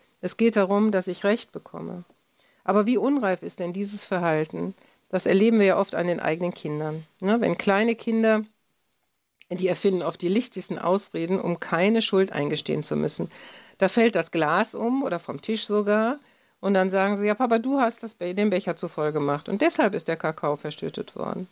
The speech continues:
Oder wenn sie über ein Stuhlbein fallen, was machen sie dann? Sie stehen auf, treten gegen das Stuhlbein und sagen, „Du blöder Stuhl, du hast mir wehgetan.“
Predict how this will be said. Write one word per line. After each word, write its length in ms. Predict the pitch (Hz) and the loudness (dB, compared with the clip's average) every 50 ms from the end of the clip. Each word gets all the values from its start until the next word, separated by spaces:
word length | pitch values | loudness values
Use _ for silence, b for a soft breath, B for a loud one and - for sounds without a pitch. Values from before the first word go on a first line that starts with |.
| b b b b b b b b b b b | b b b b b b b b b b b
Oder 280 | - 220 214 208 208 202 | 0 4 4 6 6 4
wenn 120 | 214 220 | 4 2
sie 80 | 208 190 | 2 0
über 140 | 185 190 | -2 -2
ein 120 | 175 170 175 | -2 -4 -4
Stuhlbein 760 | - - - 190 180 185 185 185 196 185 185 196 214 226 226 | -8 -8 -6 -2 0 0 0 0 0 0 0 0 0 -2 -4
fallen, 640 | - - 233 226 220 226 233 254 302 339 330 294 | -4 -4 -2 0 0 2 0 0 0 -2 -4 -2
was 140 | 247 196 190 | -2 0 2
machen 280 | 208 190 180 - 208 202 | 4 2 4 4 2 0
sie 100 | 208 214 | 2 2
dann? 240 | 220 233 294 349 349 | 2 2 2 2 2
Sie 100 | 311 247 | 0 0
stehen 300 | - - 175 175 165 - | 0 2 2 2 2 2
auf, 320 | - 185 196 214 240 - | 2 4 4 4 2 0
treten 420 | - - - 269 294 320 - 294 294 | -6 -6 -4 -2 -2 -2 -2 -2 0
gegen 200 | 285 277 277 277 | 0 2 2 2
das 140 | 285 277 - | 2 0 -2
Stuhlbein 480 | - - 233 226 220 202 196 190 190 | -4 -2 0 0 2 2 2 2 2
und 100 | 180 185 | 0 0
sagen, 280 | - 180 180 180 180 185 | 0 0 0 0 -2 -2
„Du 220 | - 320 349 359 339 | 2 6 6 6 6
blöder 360 | 294 262 247 254 240 247 262 | 6 4 4 4 4 2 -2
Stuhl, 400 | 254 - - 220 214 214 208 202 | -2 -6 -6 -4 -2 0 0 0
du 300 | 190 208 240 269 294 226 | 0 0 0 0 0 0
hast 240 | 185 160 170 - - | 0 -2 -2 -4 -4
mir 200 | 190 180 180 170 | -4 -4 -2 -2
wehgetan.“ 600 | 156 151 156 160 - - - - - 165 175 175 | -2 -4 -4 -4 -6 -6 -10 -16 -14 -12 -14 -14